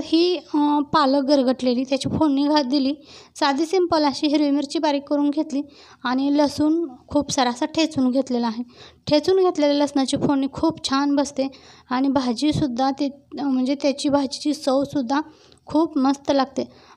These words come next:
अ, ठेचून लसूण टाकल्यामुळे ना खरंच खूप भाजी छान होते. तर लसणाबरोबर जिरे आणि मोहरी याची पण फोडणी घातली आणि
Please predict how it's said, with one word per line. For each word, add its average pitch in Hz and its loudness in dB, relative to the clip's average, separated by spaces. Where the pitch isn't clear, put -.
अ, 254 0
ठेचून 302 0
लसूण 294 0
टाकल्यामुळे 269 -2
ना 277 -2
खरंच 285 0
खूप 277 -4
भाजी 277 -2
छान 269 0
होते. 269 -2
तर 311 2
लसणाबरोबर 302 2
जिरे 302 2
आणि 262 0
मोहरी 277 2
याची 269 0
पण 330 2
फोडणी 277 2
घातली 294 0
आणि 277 0